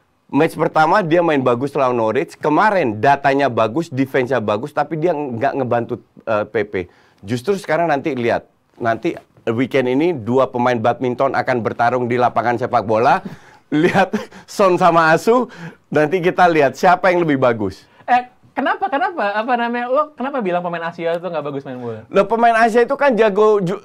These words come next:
Speaker 1: di badminton, juara dunia semua. Jadi main badminton aja.
Speaker 2: Orang Jepang emang jago main badminton?
Speaker 1: Apa?
Speaker 2: Orang Jepang.
Speaker 1: Ya lumayan lah,
Speaker 2: Hmm.
Speaker 1: at least di papan atas, eh, sep-, de-, lebih bagus daripada sepak bola lah.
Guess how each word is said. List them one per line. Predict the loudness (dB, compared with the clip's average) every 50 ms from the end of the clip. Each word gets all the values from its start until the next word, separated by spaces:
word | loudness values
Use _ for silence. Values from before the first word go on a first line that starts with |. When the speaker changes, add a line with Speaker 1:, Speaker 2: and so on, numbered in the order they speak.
| _ _
Speaker 1:
di | -8 -4 -2 2
badminton, | 4 4 4 4 2 0 0 2 2 2 2
juara | 4 4 4 4 4 4 2
dunia | 2 0 2 2 0 0
semua. | 0 -2 -2 0 2 2 2 0 -2 -4
Jadi | -8 -6 -6 -4 -2 -2
main | 0 0 2
badminton | 2 2 2 2 0 -2 0 0 0 2
aja. | 2 0 2 2 4 4 4 4 2 2
Speaker 2:
Orang | 0 0 0 0
Jepang | -2 -4 -4 -4 -6
emang | -4 -6 -6 -4 -4
jago | -4 -4 -4
main | -4 -4
badminton? | -4 -4 -4 -4 -6 -8 -8 -8 -10 _ _ _ _ _ _ _ _ _ -6
Speaker 1:
Apa? | -4 -2 0 -2 -2 -4
Speaker 2:
Orang | -6 -14 -14 -12
Jepang. | -12 -12 -12 -12 -14 -14 -20 _ _ _
Speaker 1:
Ya | -6 -4
lumayan | -2 -2 0 0 0 2 2 0 0 0
lah, | 0 0 0 0 -2 -4 -8 -12
Speaker 2:
Hmm. | -6 -4
Speaker 1:
at | -4 -4 -2
least | -4 -6 -4
di | -2 -2 -4 -2 -2
papan | -2 -2 0 0 -2 -2
atas, | -2 -4 -4 -4 -6 -6 -12 -20 _ _ _
eh, | -8 -4 -2 0 0 0 0 0 -2 -4
sep-, | -4 -8 -10 -10 -14 -18 -18 -16 -12 -8
de-, | -8 -8 -8 -8 -12 _
lebih | -4 -2 0 0 0 2
bagus | 4 2 2 2 2
daripada | 2 2 2 2 2 0 0
sepak | 0 0 0 2
bola | 2 4 4 4 4
lah. | 4 4 0